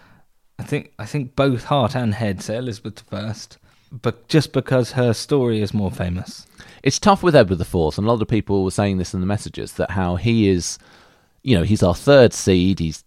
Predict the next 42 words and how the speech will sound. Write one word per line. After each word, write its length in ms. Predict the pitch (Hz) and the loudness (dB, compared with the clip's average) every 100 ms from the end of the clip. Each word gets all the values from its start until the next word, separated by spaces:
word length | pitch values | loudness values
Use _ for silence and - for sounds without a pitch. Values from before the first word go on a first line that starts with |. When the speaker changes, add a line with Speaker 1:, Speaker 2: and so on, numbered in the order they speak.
| _ _ - | _ _ -4
Speaker 2:
really 340 | 113 120 87 | 2 2 2
ticks 340 | - 147 - - | 0 0 -2 0
every 320 | 117 113 85 78 | 2 2 2 0
box, 420 | 101 50 - - | 2 0 -2 -6
hence 200 | 78 - | -4 -4
he's 140 | 80 | -6
got 160 | - 120 | -2 -2
Speaker 1:
Mm. 80 | 113 | 0
Speaker 2:
such 180 | - | -2
a 20 | - | -4
big 180 | 82 | -4
score. 380 | - - 92 78 | -4 -2 0 0
He's 120 | 78 | -2
such 260 | - 120 - | -2 -4 -2
an 60 | 95 | 0
entertaining 540 | 87 85 107 101 82 | 0 0 0 2 -2
one, 180 | 57 57 | -6 -8
but 160 | - - | -8 -8
because 360 | 92 123 101 | -4 -2 0
of 260 | 95 85 - _ _ _ _ _ _ _ - | 0 -2 -6 _ _ _ _ _ _ _ -4
Wars 280 | 95 92 | 0 0
of 60 | 92 | 0
the 100 | 85 | -2
Roses 500 | 90 90 85 87 85 - | 0 0 0 0 0 0
after 380 | 92 90 - | -2 -2 -4
him 240 | 80 85 85 | -2 0 0
with 320 | 82 82 _ - | -2 -4 _ -6
Richard 280 | 85 - 76 | -6 -6 -6
the 80 | |
Third, 340 | 82 87 82 - | -2 0 0 -2
Princes 340 | 82 76 76 | -2 -2 -6
in 120 | 85 | -4
the 60 | 80 | -4
Tower, 360 | - 82 78 76 | -4 -2 -2 -2
Tudors, 500 | - 98 82 64 92 | 0 2 2 0 -2
everyone 320 | 101 101 95 | 0 2 0
kind 300 | 95 90 87 | 0 0 0
of 220 | 80 - _ _ _ _ _ | -2 -8 _ _ _ _ _
forgets 380 | 104 120 - - | 0 2 2 0
about 320 | 67 64 - | -4 -6 -6
him, 140 | 55 | -8
really. 340 | 57 50 65 | -8 -8 -10